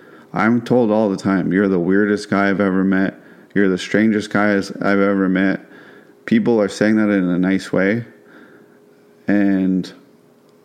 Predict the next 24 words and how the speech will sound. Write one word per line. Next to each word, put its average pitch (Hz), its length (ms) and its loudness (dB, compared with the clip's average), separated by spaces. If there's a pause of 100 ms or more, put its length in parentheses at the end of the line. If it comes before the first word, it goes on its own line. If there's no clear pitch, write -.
(720)
I'm 107 400 0
extremely 110 720 0
difficult 101 1040 -2
and 90 460 0
negative 101 680 0
and, 92 680 -2 (180)
uh, - 220 -6
challenging 107 520 0
towards 101 400 0
myself. 104 580 -2 (1300)
And 101 380 0
so 101 520 0 (1160)
to, 110 420 0
to 95 140 0
me 110 300 2
and 101 360 0
to 95 100 -2
those 95 420 0
who 92 180 -2
are 90 80 0
like 98 320 0
me 101 120 2
out 101 200 0
there, 113 320 -2